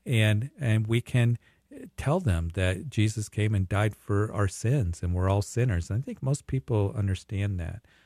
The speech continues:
um, and they can receive that. Uh, um, there is a prayer request because we're gonna close the show here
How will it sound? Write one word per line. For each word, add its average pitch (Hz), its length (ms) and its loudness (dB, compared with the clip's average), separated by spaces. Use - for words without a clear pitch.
um, 92 420 -4
and 101 200 0
they 98 80 2
can 92 200 0
receive 92 500 -2
that. 87 260 -6
Uh, - 260 -10
um, 104 600 2
there 113 200 4
is 110 320 -2
a 110 140 -4
prayer 110 280 0
request 120 560 -2
because 98 560 -2
we're 101 100 0
gonna 98 520 2
close 104 320 2
the 98 80 -4
show 104 320 0
here 104 380 -2